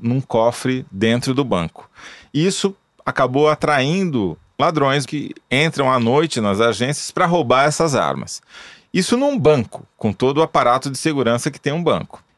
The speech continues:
Imagina você em casa, o cara sabendo que você tem uma arma, ou quatro. O que que vai acontecer? Você vai atrair ladrão, você não vai afugentar ladrão, né? O ministro Sérgio Moro, em entrevista à Globo News na terça-feira à noite,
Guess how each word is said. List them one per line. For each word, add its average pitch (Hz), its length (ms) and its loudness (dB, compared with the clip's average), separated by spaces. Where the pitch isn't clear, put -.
Imagina 175 480 2
você 202 260 -2
em 202 80 -4
casa, 156 500 0
o 131 80 -8
cara 143 220 2
sabendo 151 540 0
que 156 120 -6
você 151 320 -2
tem - 180 -2
uma 147 160 -2
arma, 90 340 0
ou 95 80 -4
quatro. - 500 -2
O - 460 -20
que - 120 -12
que - 140 -2
vai 117 180 2
acontecer? 123 580 -4
Você - 120 -8
vai 90 140 0
atrair 117 440 0
ladrão, 76 380 -2
você - 140 -14
não 85 120 -4
vai 92 200 0
afugentar 90 580 -2
ladrão, 73 380 -4
né? 120 200 -4
O 123 40 0
ministro 117 440 0
Sérgio 98 300 0
Moro, 110 520 2
em 107 180 -2
entrevista 90 560 -2
à 90 40 -2
Globo 85 340 -2
News 87 380 -2
na 104 140 -2
terça-feira 87 600 -2
à 113 40 -2
noite, 117 500 -2